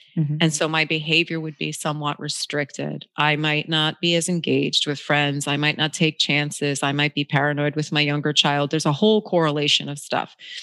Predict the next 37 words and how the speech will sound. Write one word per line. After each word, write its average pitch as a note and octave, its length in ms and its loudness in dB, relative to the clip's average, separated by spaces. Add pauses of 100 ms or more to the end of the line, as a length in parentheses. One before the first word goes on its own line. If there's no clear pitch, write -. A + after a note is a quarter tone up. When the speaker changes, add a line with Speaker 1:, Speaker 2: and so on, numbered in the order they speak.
(500)
Speaker 2:
But E3+ 140 6
if E3+ 180 2
I E3+ 240 0 (420)
look G3+ 220 2
at A#3+ 100 0
my F3+ 140 2
son, D#3 400 -4 (200)
first F#3 260 0
of E3 80 -8
all, D#3 120 -2
God D3+ 280 -2
did E3+ 180 -4
heal C3 240 -8
him. C3 260 -10 (1000)
I E3 160 4
was F3+ 160 2
at D#3+ 140 0
a D3+ 40 -2
point E3+ 520 -2
in D#3+ 120 0
my D#3+ 320 0
life D3+ 400 0
and D3 140 -2
my D#3 140 -2
walk D#3 280 -2
with D3+ 200 -8
God, - 300 -4 (300)
and C#3+ 140 0
I'm D3 100 -4
grateful D3+ 400 0
for G2 160 -8
this, C3+ 300 -4 (280)
that E3+ 120 -2
I F#3 80 4
didn't A#3+ 260 2
blame F3+ 300 2
him. D3+ 300 -8